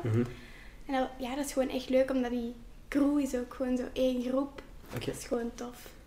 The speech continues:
Speaker 1: Aha.
Speaker 2: En ik vind dat Vloglab ook wel elk seizoen groeit qua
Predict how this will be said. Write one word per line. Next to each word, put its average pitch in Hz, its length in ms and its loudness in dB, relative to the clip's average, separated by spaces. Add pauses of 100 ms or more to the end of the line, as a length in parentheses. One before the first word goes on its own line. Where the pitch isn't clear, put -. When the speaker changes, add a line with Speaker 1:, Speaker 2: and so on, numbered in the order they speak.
(140)
Speaker 1:
Aha. - 140 -4
Speaker 2:
En 277 60 4
ik 277 60 -4
vind 302 200 6
dat 269 120 4
Vloglab 262 360 0
ook 262 120 2
wel 262 180 -2
elk 254 260 0 (340)
seizoen 247 460 2
groeit 254 400 2
qua 233 400 -4